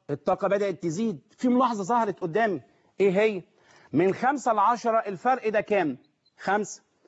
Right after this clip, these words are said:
من عشرة لأربعتاشر الفرق أربعة. من أربعتاشر لستاشر الفرق كام؟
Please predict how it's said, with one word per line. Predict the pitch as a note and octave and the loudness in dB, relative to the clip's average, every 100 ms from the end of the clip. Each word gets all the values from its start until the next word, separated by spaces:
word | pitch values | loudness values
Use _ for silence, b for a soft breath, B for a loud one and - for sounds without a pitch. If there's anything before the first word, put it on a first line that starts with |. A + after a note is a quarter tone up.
| b b b - | b b b -2
من | D3+ F#3 | 2 4
عشرة | F#3 B3+ C4 | 4 2 2
لأربعتاشر | A#3+ A3+ G3 F#3+ - - G#3 G#3 | 2 2 0 -2 0 0 0 -2
الفرق | F3+ D#3 D#3+ E3+ | -2 -2 -2 2
أربعة. | G3+ F#3+ A3+ G#3+ D#3+ - _ b b b | 2 2 2 0 -2 -12 _ b b b
من | D3+ F3+ | 0 2
أربعتاشر | G3 E3+ G#3 - C4+ B3+ | 2 2 0 2 2 2
لستاشر | A#3+ - G#3 - A#3 A#3 A3 | 0 -2 -4 0 0 0 -2
الفرق | E3+ A#3 G3+ | 0 -2 -2
كام؟ | G3 G#3 G3+ F3+ | -2 2 2 0